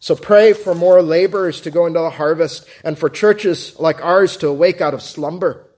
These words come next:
that we would feel the pressing reality that souls are going to hell. We have to ask,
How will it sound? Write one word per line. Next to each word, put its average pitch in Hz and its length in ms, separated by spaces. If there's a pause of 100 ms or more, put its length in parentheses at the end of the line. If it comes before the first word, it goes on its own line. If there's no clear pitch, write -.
(580)
that 175 160
we 208 180
would 202 160
feel 214 340
the 180 100
pressing 208 500
reality 202 600
that 170 200
souls 214 380
are 185 80
going 196 240
to 147 80
hell. 190 680 (520)
We 196 100
have 262 180
to 190 80
ask, 226 400